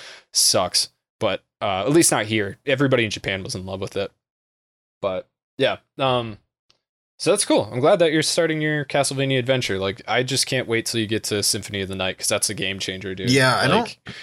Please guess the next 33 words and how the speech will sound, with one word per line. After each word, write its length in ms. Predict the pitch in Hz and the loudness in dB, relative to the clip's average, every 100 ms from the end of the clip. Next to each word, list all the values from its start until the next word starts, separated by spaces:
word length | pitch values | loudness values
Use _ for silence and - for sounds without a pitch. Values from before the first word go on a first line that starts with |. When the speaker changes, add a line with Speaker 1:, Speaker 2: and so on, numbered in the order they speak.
| - - | -12 -4
Speaker 2:
think 220 | 139 135 | -4 0
that's 220 | 139 135 | 0 0
in 80 | 113 | 0
either 280 | 101 104 131 | -2 2 2
of 100 | 165 | 2
the 80 | 180 | 0
packs. 720 | 220 262 302 - - - - _ _ _ _ _ _ _ _ _ _ _ - | 2 0 0 0 2 0 -6 _ _ _ _ _ _ _ _ _ _ _ -2
Speaker 1:
No, 180 | 117 90 | 0 0
Speaker 2:
So 260 | - 110 | 2 4
Speaker 1:
it's 200 | - 98 | 4 4
never 200 | 131 131 | 2 2
been 240 | 127 120 113 | 2 2 2
re-released 760 | 110 107 101 104 98 - - | 0 0 0 0 2 0 0
for 420 | - 101 98 101 | 0 0 2 0
a 120 | 87 107 | -2 -2
Nintendo 480 | 101 101 101 98 113 | -4 -6 -4 0 2
Speaker 2:
Yeah, 120 | 107 | 2
Speaker 1:
thing. 180 | 101 113 | 2 2
Speaker 2:
I'll 140 | 123 | 2
have 180 | 131 131 | 2 4
to, 80 | 127 | 4
Speaker 1:
Like 160 | 117 | 4
Speaker 2:
like, 360 | 107 - - - | 2 0 -6 -6
I 140 | 101 95 | -2 -2
don't 100 | 87 87 85 - _ _ - | 0 -2 -4 -8 _ _ -6
know, 40 | |
uh, 380 | 73 92 87 85 101 131 | -2 -2 0 -2 -6 -12
fucking 480 | - 98 90 87 87 | -4 -4 -2 -2 -2
emulate 460 | 95 90 87 87 85 | -4 -2 0 0 0
it 60 | 87 | 0
or 80 | 87 | 0
something. 460 | 95 90 92 92 - _ _ _ _ _ _ _ _ _ _ _ _ 147 | -2 -2 -2 -2 -8 _ _ _ _ _ _ _ _ _ _ _ _ -6
Speaker 1:
Mm-hmm. 180 | 147 | -6